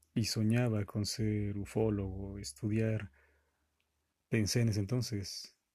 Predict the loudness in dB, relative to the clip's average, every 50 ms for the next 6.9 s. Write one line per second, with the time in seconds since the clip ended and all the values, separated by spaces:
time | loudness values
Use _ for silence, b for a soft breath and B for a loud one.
0 | _ _ _ -16 -8 -8 -6 -6 -4 -6 -6 -6 -6 -10 _ _ _ _ _ _
1 | _ _ _ _ _ _ _ _ _ _ _ _ _ _ _ _ _ _ -10 -6
2 | -4 -4 -4 -2 0 2 4 4 4 4 4 2 2 2 0 -2 -2 -2 -2 0
3 | 0 -2 0 2 4 4 4 4 2 0 0 -4 -4 -4 -6 -6 -6 -8 -8 -4
4 | -2 -2 0 0 -2 -4 -6 -8 -12 _ _ _ _ _ _ _ _ _ _ _
5 | _ _ _ _ _ _ _ _ _ _ _ _ _ _ _ _ _ _ -6 -4
6 | -4 -2 0 0 -2 -2 -4 -2 -2 0 0 0 -4 -8 -12 -14 -16